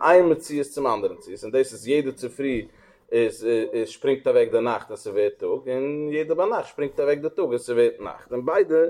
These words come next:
ליגט אין דער ווארט, ניי, נשף. דריי נשף האבן, נש-, נשף לילה, וואו עס יממא, נשף יממא, וואו עס לילה, ווייל אלע פסוקים שטימען.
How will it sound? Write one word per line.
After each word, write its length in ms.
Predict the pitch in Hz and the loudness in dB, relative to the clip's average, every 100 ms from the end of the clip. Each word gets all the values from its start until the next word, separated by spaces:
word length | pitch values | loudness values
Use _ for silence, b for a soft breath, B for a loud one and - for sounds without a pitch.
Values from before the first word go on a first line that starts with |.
| 165 B B | 0 B B
ליגט 280 | 123 165 160 | 0 0 2
אין 80 | 143 | 4
דער 80 | 127 | 6
ווארט, 220 | 127 - | 6 4
ניי, 200 | 104 92 - _ _ - | -2 -2 -2 _ _ 0
נשף. 500 | 104 92 - 76 120 | 2 2 -2 -6 0
דריי 160 | 139 | 0
נשף 260 | 143 120 - | 2 -2 -2
האבן, 360 | 92 101 147 | 0 0 0
נש-, 280 | 147 - - | -2 -4 -12
נשף 400 | 113 120 127 98 98 | -4 0 0 -2 -2
לילה, 320 | 123 143 170 - b b b b | 0 2 0 -6 b b b b
וואו 140 | 101 135 | -6 -4
עס 160 | - | -4
יממא, 400 | 104 101 131 170 | -4 -2 0 0
נשף 560 | 170 127 127 - 104 - | 0 0 -2 -4 -8 -8
יממא, 220 | 123 170 | -6 -2
וואו 360 | 202 170 135 123 | 0 0 -4 -6
עס 160 | 127 101 | -8 -6
לילה, 440 | 110 175 170 160 | -2 0 0 -2
ווייל 240 | 139 127 | -2 -2
אלע 160 | 123 127 | -2 -4
פסוקים 380 | 123 - 120 113 | -6 -14 -14 -14
שטימען. 260 | - 87 | -12 -16